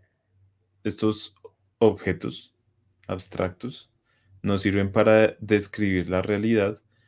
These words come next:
pero llegamos a ellos intuitivamente.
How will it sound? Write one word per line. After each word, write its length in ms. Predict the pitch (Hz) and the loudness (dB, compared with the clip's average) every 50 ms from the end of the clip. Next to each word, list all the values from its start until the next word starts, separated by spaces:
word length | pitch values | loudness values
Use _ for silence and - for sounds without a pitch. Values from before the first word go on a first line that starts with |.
| _ _ _ _ _ _ _ _ _ | _ _ _ _ _ _ _ _ _
pero 480 | 123 120 123 123 135 143 147 - - _ _ _ _ _ _ _ _ _ _ _ _ _ _ | 4 6 6 6 6 4 2 0 -6 _ _ _ _ _ _ _ _ _ _ _ _ _ _
llegamos 600 | 117 113 113 113 110 104 107 101 101 101 101 101 | -4 0 2 2 4 4 2 2 2 0 0 0
a 100 | 120 117 | 2 2
ellos 220 | 110 104 98 98 107 | 2 2 0 -2 -2
intuitivamente. 1000 | 107 107 104 - 104 98 98 - 92 98 98 95 95 98 98 92 92 - - | -2 -2 -2 -4 -6 -8 -6 -8 -8 -6 -6 -4 -4 -4 -4 -6 -8 -12 -20